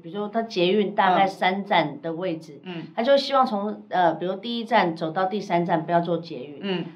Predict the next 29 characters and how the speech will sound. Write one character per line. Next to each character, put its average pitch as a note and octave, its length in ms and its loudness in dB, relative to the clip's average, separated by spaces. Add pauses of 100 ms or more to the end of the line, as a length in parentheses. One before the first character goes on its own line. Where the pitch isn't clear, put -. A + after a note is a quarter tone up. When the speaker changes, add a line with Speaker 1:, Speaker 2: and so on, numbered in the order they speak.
Speaker 1:
然 A3 100 4
后 A#3+ 80 6
他 C4+ 80 6
边 C4 260 2
走 E3+ 140 0
的 E3+ 60 0
时 G#3 80 -2
候， G3 80 -2
比 F3+ 80 -8
如 G3+ 120 -4
看 A3 220 0
到， A3+ 80 4
哎， C#4 320 2
这 - 80 -18
个 C4+ 60 -12
小 D#3 180 -6
摊 G#3+ 260 2
子， F#3+ 160 -6
就 G#3+ 120 -8
是 A#3 80 -6
真 B3 200 0
的 A3+ 120 4
路 A3+ 160 4
边 G3+ 200 -2
摊 G3 160 -6
的 F#3+ 60 -2
那 F3+ 220 4
一 - 20 -4
种， C#3+ 180 -6